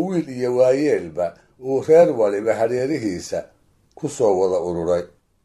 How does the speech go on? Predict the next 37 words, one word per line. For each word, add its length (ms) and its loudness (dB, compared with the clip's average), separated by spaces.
Dalmareenkii 680 4
Ingiriiska 640 -2
ahaa 260 2
baa 240 2
arrintaa 440 -2
la 120 0
yaabay, 500 -2
wuxuuna 360 -2
iskula 340 0
hadlay, 400 -4
"Oo 180 8
qabow 440 4
dab 180 -2
laga 260 2
kulaalaaba 720 2
ma 140 -4
jiree, 560 -6
maxaa 260 2
ugu 240 0
wacan 300 0
oo 160 0
reer 240 2
miyigani 560 0
ay 180 0
oogta 340 0
u 140 -4
wada 200 0
shiteen?" 440 -4
Markaas 360 0
baa 140 6
loo 180 4
sheegay 400 0
in 80 -2
kaneecada 540 0
iyo 180 0
qaniinkeeda 720 2
ay 120 0